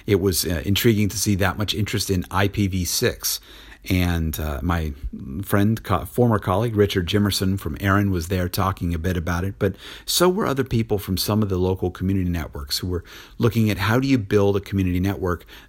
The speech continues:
that works toward the future? How do you make something that works in that kind of space?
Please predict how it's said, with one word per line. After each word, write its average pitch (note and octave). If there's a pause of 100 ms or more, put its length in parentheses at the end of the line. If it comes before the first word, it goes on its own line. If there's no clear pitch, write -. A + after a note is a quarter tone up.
that G2+
works G2+
toward G2
the F2+
future? - (360)
How G#2
do A2+
you A#2
make G2+
something F2+
that D#2+
works F2+
in E2+
that E2
kind E2
of D#2+
space? -